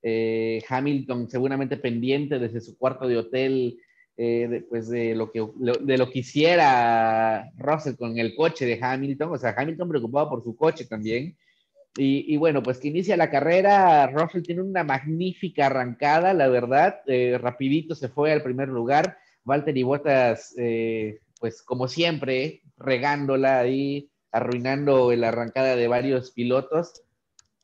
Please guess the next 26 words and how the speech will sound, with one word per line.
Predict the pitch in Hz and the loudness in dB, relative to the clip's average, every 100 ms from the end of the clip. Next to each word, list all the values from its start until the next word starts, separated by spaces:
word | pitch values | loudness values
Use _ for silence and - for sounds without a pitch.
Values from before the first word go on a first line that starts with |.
| - | -4
eh, | 123 117 117 113 113 | 0 2 2 2 -2
incluido | 123 127 123 147 147 131 | -4 -2 2 4 4 2
Max | 135 139 | 0 -4
Verstappen | 143 117 160 156 143 117 | -4 -2 0 0 0 -6
también, | 113 113 117 127 151 | -6 -4 -2 -2 -2
que | 135 117 110 | -2 -2 -2
estaba | - 127 127 | -2 0 2
detrás | 110 - 120 127 | 0 -2 -2 -2
de, | 120 113 110 85 | -2 -2 -4 -4
de | 113 | -4
Bottas. | 110 127 131 135 117 - | -2 -2 0 -2 -2 -4
Eh, | 110 107 104 104 98 _ | -4 -2 -4 -6 -10 _
pues | _ 123 | _ -12
es | 120 | -8
que | 147 | -4
Bottas | 127 135 147 139 - | -4 -4 -4 -6 -6
últimamente | 127 131 135 120 127 127 | -6 -4 -6 -6 -8 -10
se | 135 | -2
ha | 127 131 131 120 113 | 0 2 2 0 -2
caracterizado | 123 113 - 113 113 156 190 143 | -4 -4 -4 -6 0 2 4 2
por | 110 110 | -2 -4
largar | 107 107 110 110 | -2 -2 -4 -4
mal | 107 113 120 120 | -8 -8 -8 -8
en | 113 | -10
los | 104 | -12
comienzos. | _ 110 120 139 165 165 | _ -12 -8 -4 -4 -6